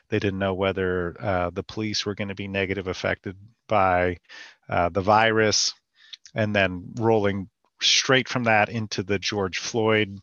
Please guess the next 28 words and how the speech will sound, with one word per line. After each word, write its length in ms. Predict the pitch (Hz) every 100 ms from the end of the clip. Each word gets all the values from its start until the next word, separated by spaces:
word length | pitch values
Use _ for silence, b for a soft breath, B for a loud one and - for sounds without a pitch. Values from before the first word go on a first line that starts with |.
| B B B B -
protests. 840 | 120 110 - 107 101 98 - - B B B B -
Again, 400 | 110 117 90 92 -
a 100 | 113
lot 220 | 101 95
of 60 | 95
social 380 | - 110 - 107
uncertainty 640 | 98 - 104 101 98 107
around 340 | 92 98 92 98
that, 320 | 123 120 110 -
a 40 |
lot 140 | 104 95
of 80 |
social 400 | - 104 90 95
unrest. 580 | 87 92 110 107 107 - B B B -
And 160 | 107
then 120 | 104 101
we 120 | 107
rolled 320 | 110 104 98
straight 260 | - 107 -
from 200 | 101 117
that 260 | 123 120
into 300 | 120 107 117
this 360 | 107 107 90 -
hugely 540 | - 160 139 - 113
contentious, 960 | 104 104 - 117 101 - 104 95 - - B B B -
um, 480 | 104 98 90 87 87
political 480 | - 131 165 - 110
campaign 800 | - 104 95 - 92 87 92